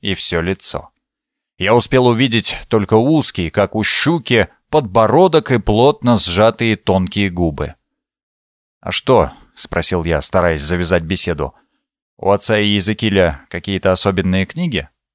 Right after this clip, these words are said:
Теодор вёл через двор наискось, быстро, мелкими шажками, горбился, словно свет солнца пригибал к земле.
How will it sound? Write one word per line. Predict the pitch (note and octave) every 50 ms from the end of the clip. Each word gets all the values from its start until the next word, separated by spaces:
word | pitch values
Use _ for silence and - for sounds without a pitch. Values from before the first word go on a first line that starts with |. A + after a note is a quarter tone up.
| _ _ _ _ _ _ _ _ _ _ _
Теодор | - - F2 F#2+ G#2+ D3 F#3+ F3
вёл | B2 A2 C#3 D3+ C#3
через | - - G#2+ F#2 F2 D2+
двор | D2+ F#2+ A#2+ C3+ B2
наискось, | A2+ A2 G2 E2+ D#2 D2+ - - - D2+ - -
быстро, | F#2 F2+ B2 B2+ - - - - - D2+ C#2+ - _ _ _ _ _ _ _ -
мелкими | - F#2 A2+ C#3 C#3+ B2 - C3+ C3 C3
шажками, | A#2+ - C#3+ C#3 C3 - - D#3+ D3+ B2 F2 D2+ C#2+ C#2 - _ _ -
горбился, | F#2+ E2+ G#2+ C3 D3+ - A#2 G#2+ E2+ D#2 - - - - _ _
словно | - - - A2 A#2 A#2 G2+ G2 A2 G#2+
свет | - - A2 A2 G2 -
солнца | - B2 C#3 C#3+ A2+ - -
пригибал | - G2 F#2+ F2 F#2 F#2 E2+ G#2+ A2 G#2+ F#2+
к | E2+
земле. | - A2+ A2+ G#2 E2+ C#2+ -